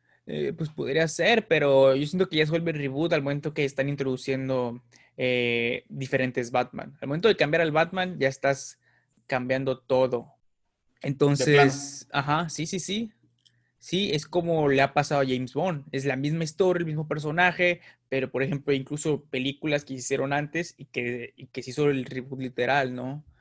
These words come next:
Speaker 1: Que es la del Casino Royale, si mal no me equivoco. Casino Royale, mil novecientos sesenta y dos, es la original, y después el reboot fue el del dos mil seis, ya con Daniel Craig, ¿no?
Speaker 2: Claro.
Speaker 1: Entonces,
Speaker 2: Eh,
Speaker 1: y ese sí, y ese está, de hecho, si tú buscas reboot y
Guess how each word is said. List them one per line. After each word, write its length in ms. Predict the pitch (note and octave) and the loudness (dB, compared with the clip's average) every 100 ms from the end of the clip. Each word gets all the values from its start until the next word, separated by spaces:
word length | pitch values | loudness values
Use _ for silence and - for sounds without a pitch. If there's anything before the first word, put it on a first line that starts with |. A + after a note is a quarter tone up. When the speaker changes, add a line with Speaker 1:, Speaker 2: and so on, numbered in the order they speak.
| - - _ - | -20 -20 _ -4
Speaker 1:
Que 80 | C3+ | -2
es 80 | |
la 100 | C3+ | 2
del 140 | C3+ B2+ | 0 0
Casino 320 | B2+ C#3+ C#3+ | -4 -2 -2
Royale, 340 | C3 C3 C#3 | 0 2 0
si 120 | C#3+ C3 | 0 -4
mal 140 | C3 | -4
no 60 | C3 | -2
me 80 | B2 | -4
equivoco. 600 | A#2+ B2+ C#3 C#3 C3 C3 _ _ _ _ _ - | -4 -4 -4 -6 -12 -12 _ _ _ _ _ -10
Casino 340 | C3 D3 E3+ | -2 0 0
Royale, 360 | D3+ C#3+ D#3 E3+ | 2 4 4 4
mil 80 | E3+ | 2
novecientos 400 | D#3+ D3+ D#3 D#3 - | 0 0 -4 -6 -8
sesenta 340 | C3 C3+ B2+ | -8 -2 0
y 80 | C3 | 2
dos, 540 | D#3+ G3+ A#3+ - - _ _ - | 4 4 2 -4 -16 _ _ -6
es 120 | C3+ | 0
la 60 | C#3 | 2
original, 680 | C#3 C3 C3+ D#3+ G#3 A#3 _ | 2 0 -2 2 2 0 _
y 120 | - C3 | -4 -4
después 380 | B2 - C#3+ E3 | -2 -2 -2 0
el 60 | |
reboot 340 | D3+ C#3 C3+ D3+ | -4 -4 -2 -4
fue 140 | D#3 | -2
el 60 | C#3 | 0
del 120 | C3 | 2
dos 140 | B2+ B2 | 0 -2
mil 160 | B2 | -4
seis, 280 | - C#3 C3+ | 0 0 2
ya 140 | C3 | -2
con 460 | B2+ C3 B2+ A#2 B2+ | -2 -4 -4 -6 -4
Daniel 320 | C3 B2+ A#2+ | -2 -2 -4
Craig, 240 | C3+ B2+ A#2 | 0 0 -2
¿no? 220 | B2+ D3+ _ _ _ _ _ _ _ _ - | -8 -10 _ _ _ _ _ _ _ _ -6
Speaker 2:
Claro. 440 | D3 B2 A#2+ A#2+ - | 2 4 4 -2 -2
Speaker 1:
Entonces, 880 | C3 A#2+ C3+ B2 A#2+ A2+ A2+ A2+ - | 0 4 4 6 6 4 2 -2 -12
Speaker 2:
Eh, 80 | _ _ _ _ _ _ _ _ - | _ _ _ _ _ _ _ _ -6
Speaker 1:
y 340 | C#3 C#3 C#3 | 0 4 8
ese 220 | D#3 - E3+ | 6 4 -4
sí, 140 | E3 | 0
y 80 | D3+ | 2
ese 260 | D3+ A3 D3+ | 6 6 6
está, 300 | - E3+ D3+ | 6 4 4
de 160 | C#3 | 4
hecho, 400 | C#3 F3+ C3+ A#2+ | 2 6 4 2
si 240 | - - C3 | -6 -8 -8
tú 220 | - C#3 | 0 2
buscas 440 | C#3 D3 D3+ E3 | 6 4 6 2
reboot 460 | D3+ C#3+ E3 E3+ E3+ | 2 0 2 0 0
y 320 | C3+ B2+ A#2+ | -2 -2 -2